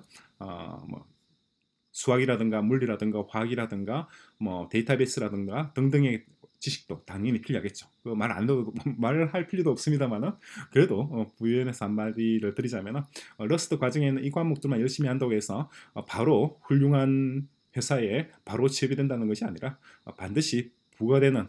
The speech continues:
다른 과목들, 특히 수학과 물리와 화학과 생물, 이 과목들을 병행을 하는 것이, 어, 성공적인 잡 인터뷰에 상당히 도움이 될 거라는 점을 부연을 합니다. 자, 다시 한번 말씀드립니다만은 우리 이 러스트 과정,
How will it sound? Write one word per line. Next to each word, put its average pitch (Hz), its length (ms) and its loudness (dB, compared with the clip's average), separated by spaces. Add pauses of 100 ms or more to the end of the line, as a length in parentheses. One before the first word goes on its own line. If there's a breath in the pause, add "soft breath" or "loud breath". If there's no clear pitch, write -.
다른 127 320 0
과목들, 113 420 -2 (240)
특히 190 500 -4 (200 loud breath)
수학과 156 640 0
물리와 147 560 2
화학과 139 580 -6
생물, 143 400 0 (220)
이 131 120 -6
과목들을 127 580 -2
병행을 139 500 0
하는 147 200 -2
것이, 113 340 -6 (300 loud breath)
어, 120 80 -10
성공적인 139 580 2
잡 123 220 -4
인터뷰에 113 560 -2 (200)
상당히 113 540 -4 (240)
도움이 107 220 -2
될 85 140 -8
거라는 85 340 -10
점을 143 400 -6
부연을 95 200 -6
합니다. 80 280 -14 (520 loud breath)
자, 135 140 0
다시 175 160 0
한번 156 160 2
말씀드립니다만은 143 720 2 (340 loud breath)
우리 131 500 2
이 127 200 -2
러스트 143 420 2
과정, 107 260 0